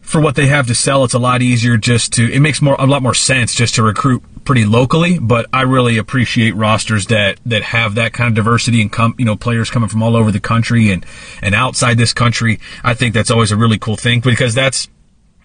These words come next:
you know, that, that's what pro ball rosters are gonna look like. You're gonna have a lot of guys from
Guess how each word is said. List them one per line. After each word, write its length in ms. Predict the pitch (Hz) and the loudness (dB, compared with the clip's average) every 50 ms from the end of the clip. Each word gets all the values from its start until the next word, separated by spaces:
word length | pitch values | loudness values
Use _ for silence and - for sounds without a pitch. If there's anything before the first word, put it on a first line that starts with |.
| _ _ - | _ _ -6
you 100 | - 151 | -4 -2
know, 60 | 147 | 0
that, 100 | 147 139 | -2 0
that's 180 | - 165 143 - | -2 -4 -2 -2
what 260 | - - - - - | -6 -8 -8 -16 -14
pro 220 | - - 135 147 123 | -4 -2 0 0 2
ball 260 | 127 120 113 110 - | 2 0 0 -2 -4
rosters 440 | - 117 113 110 110 - - 113 101 | -4 -2 -2 -2 0 -2 -2 -4 -2
are 40 | 107 | 0
gonna 140 | 110 110 110 | 0 2 2
look 160 | 110 110 - | 0 0 0
like. 180 | 113 113 117 | 0 0 0
You're 100 | 113 110 | 0 0
gonna 80 | 110 110 | 0 0
have 80 | 107 104 | 2 0
a 40 | |
lot 260 | 104 107 110 117 135 139 | 0 0 0 0 0 -2
of 60 | 113 | -2
guys 300 | 104 101 104 104 98 - | -2 0 0 -2 -2 -4
from 320 | - 117 107 107 104 104 | -6 -4 -4 -4 -4 -6